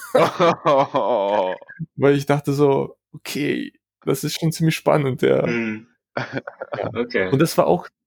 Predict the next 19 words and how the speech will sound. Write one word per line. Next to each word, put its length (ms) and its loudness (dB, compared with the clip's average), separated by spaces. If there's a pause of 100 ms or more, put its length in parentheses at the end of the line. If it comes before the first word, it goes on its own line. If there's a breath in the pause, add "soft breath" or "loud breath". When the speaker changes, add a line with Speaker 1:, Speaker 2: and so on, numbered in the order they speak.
Speaker 1:
ich 140 -8
muss 200 2
ehr-, 260 0
das 280 -2
war 80 4
auch 120 0
der 280 0
erste 480 -4
Auftrag 720 -2 (480)
über 260 2
Instagram, 720 0
ja. 260 2
Also 180 0
die 140 2
haben 140 0
mich 160 -2
über 160 0
Instagram 540 0
gefunden. 680 -4